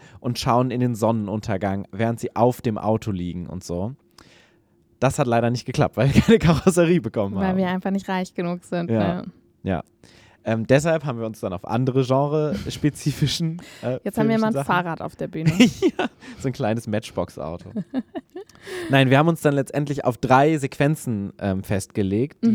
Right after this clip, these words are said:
Speaker 2: Mhm.
Speaker 1: sehr filmisch von uns aufgearbeitet werden. Das sind letztendlich zwei Montagen und eine Actionsequenz.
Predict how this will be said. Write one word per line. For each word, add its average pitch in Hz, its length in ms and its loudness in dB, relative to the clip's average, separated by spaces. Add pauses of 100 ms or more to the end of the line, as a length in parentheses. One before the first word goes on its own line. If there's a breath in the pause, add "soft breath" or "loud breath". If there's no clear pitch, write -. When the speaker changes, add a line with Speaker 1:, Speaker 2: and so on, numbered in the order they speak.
Speaker 2:
Mhm. 233 300 0
Speaker 1:
sehr 131 400 4
filmisch 139 560 2
von 123 140 -2
uns 117 140 -4
aufgearbeitet 87 800 -2
werden. 95 320 -6
Das 110 160 -6
sind 113 260 -6 (300 soft breath)
letztendlich 135 480 -4
zwei 127 240 0
Montagen 151 720 0 (100)
und - 160 -6
eine 113 200 0
Actionsequenz. - 800 -12